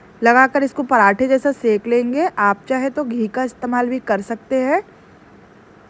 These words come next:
तो ये बढ़िया से हमारी फूली फूली रोटी बनकर जो है वो तैयार हो जाएगी।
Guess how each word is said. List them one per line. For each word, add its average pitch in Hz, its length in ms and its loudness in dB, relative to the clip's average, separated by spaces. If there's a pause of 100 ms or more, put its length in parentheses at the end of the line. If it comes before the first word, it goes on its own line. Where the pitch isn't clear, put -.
(100)
तो 240 40 -4
ये 254 140 2
बढ़िया 226 320 2
से 277 160 -2
हमारी 240 300 2
फूली 240 260 -4
फूली 254 300 -2
रोटी 226 280 0
बनकर 214 360 -4
जो 247 140 -2
है 269 80 0
वो 277 100 0
तैयार 190 420 0
हो 262 100 -2
जाएगी। 254 480 -2